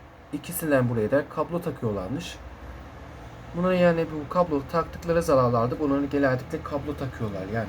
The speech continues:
bu oğlun için, yani bu Clemenceau'lar kablo takılıyor yani. Bu Clemenceau'lar genellikle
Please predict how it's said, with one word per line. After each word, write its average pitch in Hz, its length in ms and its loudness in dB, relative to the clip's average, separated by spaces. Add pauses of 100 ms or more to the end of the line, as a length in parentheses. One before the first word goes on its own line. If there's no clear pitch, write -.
(120)
bu 127 240 -2
oğlun 143 260 4
için, 127 280 -4
yani 107 120 -2
bu 113 220 -8
Clemenceau'lar 156 600 2
kablo 147 340 -4
takılıyor 110 420 -4
yani. 92 260 -6 (1300)
Bu 180 40 -4 (120)
Clemenceau'lar 185 640 4
genellikle 170 760 4